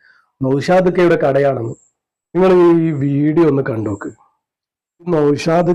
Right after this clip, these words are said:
ഖാൻ എന്ന് പറയുന്ന മനുഷ്യൻ നിങ്ങൾ ചോദിച്ചിട്ട് വാങ്ങേണ്ട ഒരു മനുഷ്യനല്ല, അല്ലാതെ തന്നെ കൊടുക്കുന്ന മനുഷ്യനാ. അതും പോരാണ്ട് ചോദിച്ചിട്ടും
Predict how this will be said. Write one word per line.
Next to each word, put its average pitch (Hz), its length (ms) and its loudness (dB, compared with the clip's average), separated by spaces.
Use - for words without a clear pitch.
ഖാൻ 180 200 2
എന്ന് 170 160 2
പറയുന്ന 160 260 2
മനുഷ്യൻ 123 420 -4
നിങ്ങൾ 135 180 0
ചോദിച്ചിട്ട് 156 680 0
വാങ്ങേണ്ട 143 520 0
ഒരു 143 140 0
മനുഷ്യനല്ല, 110 480 -6
അല്ലാതെ 127 440 -2
തന്നെ 151 240 0
കൊടുക്കുന്ന 143 380 -2
മനുഷ്യനാ. 117 320 -6
അതും 143 240 -2
പോരാണ്ട് 175 360 2
ചോദിച്ചിട്ടും 151 680 -2